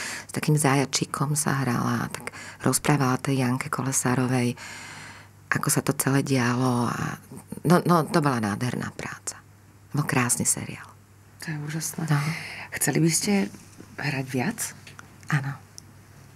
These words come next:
Speaker 1: Áno.
Speaker 2: Máte, máte pocit, že by vám to pomohlo, čo ja viem, aj v tom vyhoretí, ktoré aktuálne prežívate
Speaker 1: Určite
Speaker 2: z tej
Speaker 1: áno.
Speaker 2: inej práce,
Speaker 1: Určite,
Speaker 2: myslím?
Speaker 1: že áno.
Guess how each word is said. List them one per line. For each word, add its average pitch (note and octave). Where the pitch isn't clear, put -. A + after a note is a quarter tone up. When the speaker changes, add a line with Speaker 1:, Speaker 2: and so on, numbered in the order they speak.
Speaker 1:
Áno. A3+
Speaker 2:
Máte, D#3+
máte D3+
pocit, D#3
že D#3
by D#3
vám D#3
to D#3+
pomohlo, C#3+
čo D3+
ja C3+
viem, C#3+
aj -
v D3+
tom D#3+
vyhoretí, D#3
ktoré A3
aktuálne G#3+
prežívate G#3+
Speaker 1:
Určite A3
Speaker 2:
z D3+
tej G3+
Speaker 1:
áno. A#3+
Speaker 2:
inej F#3+
práce, B2+
Speaker 1:
Určite, D#3
Speaker 2:
myslím? D3+
Speaker 1:
že C#3+
áno. C3+